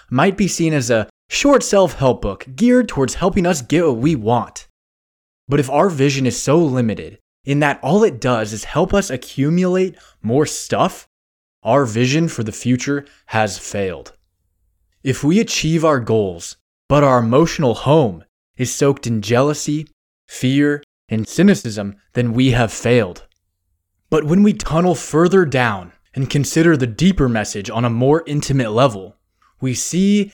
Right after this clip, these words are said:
and know that the true value of a compelling vision comes from nurturing our headspace and building the emotional strength to spread joy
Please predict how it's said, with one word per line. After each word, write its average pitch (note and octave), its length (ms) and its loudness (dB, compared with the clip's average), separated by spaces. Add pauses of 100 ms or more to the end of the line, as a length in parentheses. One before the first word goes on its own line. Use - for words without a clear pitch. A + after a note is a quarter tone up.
(140)
and A2+ 360 -2
know A#2+ 480 2 (180)
that A#2+ 140 -6
the B2 80 -6
true F#3+ 520 0
value A#2 600 -2 (100)
of A#2+ 140 -2
a B2+ 80 2
compelling C3 640 -2
vision C#3+ 500 -2 (140)
comes E3+ 440 0
from A#2 280 -2
nurturing C3 420 0
our G#2 140 0
headspace G3 720 -2 (280)
and B2 200 0
building D3 400 2
the B2+ 80 -2
emotional C3 560 0
strength A2 580 -6
to C3+ 100 -6
spread B2 440 0
joy B2 520 0